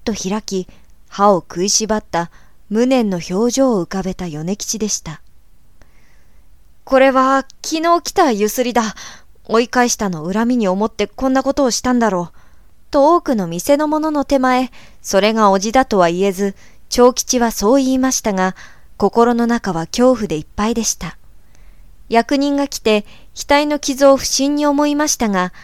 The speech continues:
死人に口なしで、どこかよそで怪我をしたのだろうと言いくるめられ、米吉はそのまま葬られました。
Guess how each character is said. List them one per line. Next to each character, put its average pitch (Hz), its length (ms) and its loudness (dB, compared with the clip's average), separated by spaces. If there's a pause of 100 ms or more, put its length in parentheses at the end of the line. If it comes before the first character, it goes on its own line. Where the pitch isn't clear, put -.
(140)
死 - 260 -2
人 240 280 2
に 240 140 0
口 - 300 -2
な 220 140 2
し 208 160 -2
で、 196 220 0 (400)
ど 302 120 2
こ 302 120 4
か 262 120 2
よ 220 160 4
そ 330 140 0
で 311 140 0
怪 254 160 2
我 339 100 2
を 330 60 2
し - 100 0
た 285 140 0
の 254 120 2
だ 226 120 4
ろ 240 140 4
う 233 60 0
と 202 100 0
言 226 160 2
い 220 40 -12
く 247 140 -2
る 240 100 2
め 233 140 2
ら 233 100 4
れ、 202 240 2 (320)
米 196 280 2
吉 - 260 -6
は 214 140 2
そ 180 180 -6
の 214 100 0
ま 233 120 4
ま 226 120 2
葬 208 380 0
ら 226 100 0
れ 220 120 0
ま 208 120 -2
し - 120 -6
た。 165 200 -12